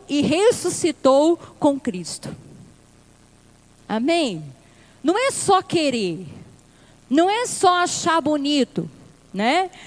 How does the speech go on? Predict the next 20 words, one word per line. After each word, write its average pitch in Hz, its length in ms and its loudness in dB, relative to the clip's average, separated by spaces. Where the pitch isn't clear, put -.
Jesus, 311 560 4
quando 349 240 2
andou 330 300 4
na 311 120 -4
terra 294 380 0
no 269 100 0
seu 269 220 0
ministério, 262 680 0
ele 269 120 0
se - 160 -6
deparou 294 560 0
com 285 200 -2
várias 330 440 0
pessoas 311 560 0
que - 140 -2
perguntaram 330 720 -2
para 311 220 0
ele: 294 180 0
"Mas, 311 160 -2
Senhor, 359 720 2